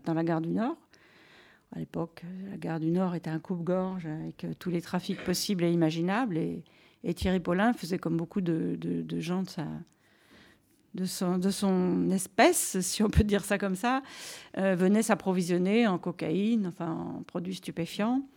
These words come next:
Et donc, au cours d'une opération, euh, vaste opération dans la gare, on était tombé sur lui. Bon, euh, sans savoir qui il était, il était recherché déjà. Sa dernière victime avait survécu, elle avait pu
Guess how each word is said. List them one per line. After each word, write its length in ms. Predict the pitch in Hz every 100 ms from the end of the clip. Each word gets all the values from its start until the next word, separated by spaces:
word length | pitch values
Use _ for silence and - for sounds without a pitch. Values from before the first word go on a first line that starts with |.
| - - - _
Et 60 | 175
donc, 240 | 220 202
au 60 | 202
cours 200 | 220 196
d'une 220 | 196 190
opération, 680 | 185 190 185 185 214 214 185
euh, 220 | 165 160
vaste 260 | 175 220 208
opération 480 | 202 185 185 208
dans 80 | 196
la 140 | 165 165
gare, 280 | 196 247 214
on 80 | 180
était 260 | - 190 214 - - -
tombé 200 | 185 190
sur 220 | 208 175
lui. 280 | 170 151 - _ _ 190
Bon, 160 | 170 160 - - - - _ _ -
euh, 480 | 180 180 165 165 160
sans 180 | 180 208
savoir 340 | 208 185 190
qui 180 | - 175
il 60 | 165
était, 300 | - 220 285
il 80 |
était 300 | 214 - 190 -
recherché 880 | - 196 208 202 170 - 214 269 339
déjà. 500 | 196 160 175 202 285 359 349
Sa 180 | - 185
dernière 320 | 196 208 208
victime 420 | 196 196 - 214
avait 180 | 190 180
survécu, 580 | 185 170 185 190 196 196
elle 60 | 170
avait 140 | 170
pu 280 | - 185